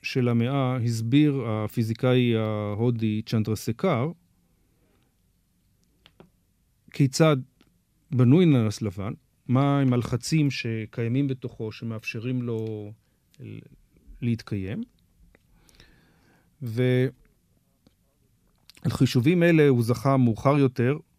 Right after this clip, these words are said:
בפרס נובל. צ'נדרסקר הראה אבל שקיים גבול עליון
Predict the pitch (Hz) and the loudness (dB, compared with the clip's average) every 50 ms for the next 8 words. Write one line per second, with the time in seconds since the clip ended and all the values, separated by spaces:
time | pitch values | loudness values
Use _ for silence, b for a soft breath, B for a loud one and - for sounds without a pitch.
0 | _ _ _ _ _ _ _ _ _ _ - _ _ _ _ _ _ _ _ _ | _ _ _ _ _ _ _ _ _ _ -20 _ _ _ _ _ _ _ _ _
1 | _ _ _ _ _ _ _ - 117 123 117 113 - 120 117 - - 123 117 113 | _ _ _ _ _ _ _ -6 -2 -2 -2 -2 -2 -2 -2 0 2 0 2 4
2 | 120 107 92 - - _ _ _ _ _ _ _ _ b b b b b b b | 2 2 0 -2 -10 _ _ _ _ _ _ _ _ b b b b b b b
3 | b b b _ _ _ _ _ _ _ _ _ _ _ _ _ _ _ _ _ | b b b _ _ _ _ _ _ _ _ _ _ _ _ _ _ _ _ _
4 | _ _ _ - - - - - 156 165 175 160 - - 135 - 214 247 240 196 | _ _ _ -20 -20 -10 -2 0 0 0 0 0 0 -2 -2 0 -2 0 2 2
5 | 160 147 139 185 202 190 160 120 107 98 101 120 180 220 - _ _ _ _ _ | 2 2 2 2 2 2 2 2 0 -2 -4 -4 -6 -10 -16 _ _ _ _ _
6 | _ _ _ _ - - - 147 127 - 139 135 165 190 208 214 214 214 - - | _ _ _ _ -18 -10 -8 -8 -2 0 0 0 2 0 0 0 -2 -2 -4 -8
7 | _ 277 233 143 123 127 123 143 185 208 214 202 196 - - _ - 156 139 135 | _ -12 -8 -4 -4 -2 -2 0 2 2 2 0 0 -4 -10 _ 0 2 4 6
8 | 139 143 165 175 151 117 117 127 | 6 8 8 8 8 6 4 0